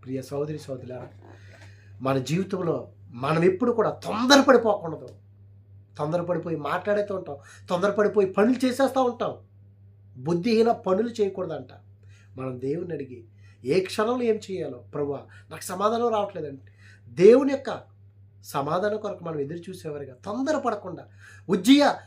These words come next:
తొందరపడిపోయాడు, వెళ్ళి ధూపం వేసాడు, కుష్ఠరోగం తెచ్చుకున్నాడు. ఇదిగో సౌలు గారు తొందరపడిపోయాడు, ఏడు రోజులు ఆగి చివరికి రాజ్యాన్ని కోల్పోయాడు. రాజుగా ఇంకా ఆయనకి అవకాశం లేకుండా పోయింది.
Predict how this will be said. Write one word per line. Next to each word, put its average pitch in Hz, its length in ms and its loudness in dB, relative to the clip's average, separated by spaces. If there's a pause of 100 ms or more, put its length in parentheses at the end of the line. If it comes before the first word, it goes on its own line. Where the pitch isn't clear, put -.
(140)
తొందరపడిపోయాడు, 311 920 6 (300)
వెళ్ళి 160 200 -4
ధూపం 156 300 -4
వేసాడు, 160 360 -10
కుష్ఠరోగం 226 520 -10
తెచ్చుకున్నాడు. 143 480 -18 (400)
ఇదిగో 233 200 4
సౌలు 269 380 8
గారు 330 420 6 (220)
తొందరపడిపోయాడు, 349 760 0
ఏడు 262 280 8
రోజులు 269 260 2
ఆగి 240 380 -2 (800)
చివరికి 151 460 -12 (460)
రాజ్యాన్ని 131 420 -12
కోల్పోయాడు. 156 840 -12 (1120)
రాజుగా 135 720 -8 (320)
ఇంకా 123 220 -12
ఆయనకి 135 360 -8
అవకాశం 131 580 -14
లేకుండా 117 320 -16
పోయింది. 110 600 -16